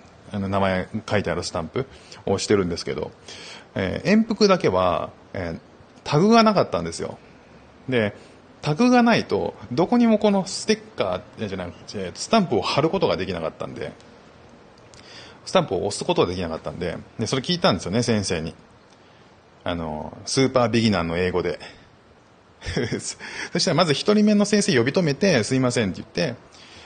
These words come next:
あの、スタンプを押す、スタンプどこに押したらいいか分かんなかったって言ったら、えー、その先生が、<laughs> あの、なんか困った顔して「分からない」みたいな感じになって、僕の多分英語が伝わらないみたいな。で、えー、すぐ園長先生に交代して、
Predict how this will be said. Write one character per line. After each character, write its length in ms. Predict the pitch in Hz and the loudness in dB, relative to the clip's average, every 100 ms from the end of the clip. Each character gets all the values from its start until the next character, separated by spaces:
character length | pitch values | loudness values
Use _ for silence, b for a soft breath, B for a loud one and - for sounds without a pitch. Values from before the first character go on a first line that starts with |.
| B | B
あ 120 | 117 | -8
の、 460 | 98 90 85 78 - - | -6 -4 -6 -8 -12 -10
ス 100 | - | -2
タ 100 | 110 | -2
ン 40 | |
プ 100 | 87 | -2
を 160 | - 101 | -6 -4
押 80 | 98 | -4
す、 420 | - - - - - | -8 -8 -12 -16 -14
ス 100 | - | -2
タ 120 | 127 | 0
ン 40 | 104 | 0
プ 100 | 95 | -2
ど 120 | 107 | -2
こ 100 | 104 | -2
に 60 | |
押 100 | 90 | -6
し 40 | - | -4
た 60 | |
ら 40 | 98 | -6
い 20 | |
い 20 | |
か 60 | 80 | -4
分 100 | 85 | -2
か 120 | 107 | -2
ん 40 | 90 | -2
な 60 | |
か 60 | 80 | -6
っ 20 | |
た 60 | 80 | -10
っ 20 | |
て 80 | 78 | -8
言 40 | |
っ 20 | |
た 60 | - | -4
ら、 280 | 139 107 - B B B - | 0 -2 -4 B B B -10
え 480 | 92 85 80 80 - | -8 -8 -8 -10 -10
ー、 40 | |
そ 120 | - 131 | -4 -2
の 60 | |
先 140 | 120 117 | 0 -2
生 240 | - 123 | 0 0
が、 300 | - 110 - - 220 | 0 -6 -6 -6 -4
<laughs> 140 | 156 | -2
あ 160 | 104 98 | -2 -2
の、 140 | 87 | -4
な 160 | 113 110 | -4 -2
ん 20 | |
か 220 | 92 - | -2 -4
困 180 | - 120 | -2 0
っ 40 | 110 | 0
た 100 | 107 | -2
顔 80 | |
し 60 | - | -4
て 40 | 90 | -2
「分 120 | 95 | 0
か 80 | 117 | 0
ら 100 | 110 | 2
な 120 | 98 | 0
い」 40 | |
み 80 | 82 | 0
た 80 | 85 | -4
い 20 | |
な 80 | 82 | -6
感 140 | 87 | -6
じ 80 | 82 | -6
に 40 | 85 | -8
な 60 | |
っ 20 | |
て、 200 | 80 80 | -6 -8
僕 200 | 76 95 | -6 -4
の 60 | 113 | -2
多 120 | 120 | 0
分 140 | 87 87 | 0 0
英 80 | |
語 100 | 101 | 0
が 160 | 101 92 80 | 0 0 -2
伝 240 | - - | -4 -2
わ 60 | 95 - | 0 -2
ら 80 | |
な 80 | 113 | -4
い 100 | - | -4
み 100 | 101 | -6
た 120 | 85 76 | -6 -10
い 60 | |
な。 100 | 80 - B B B 208 | -12 -18 B B B -4
で、 240 | 147 117 - B B | 0 -2 -2 B B
え 140 | 110 | -2
ー、 40 | 101 | 0
す 140 | 214 | 0
ぐ 60 | 131 | 2
園 160 | 127 | 2
長 140 | 131 131 | 2 0
先 120 | 135 | 0
生 120 | 127 | -2
に 60 | 92 | -4
交 200 | 95 92 | -6 -6
代 200 | 90 92 | -6 -6
し 80 | - | -6
て、 280 | 95 87 | -6 -6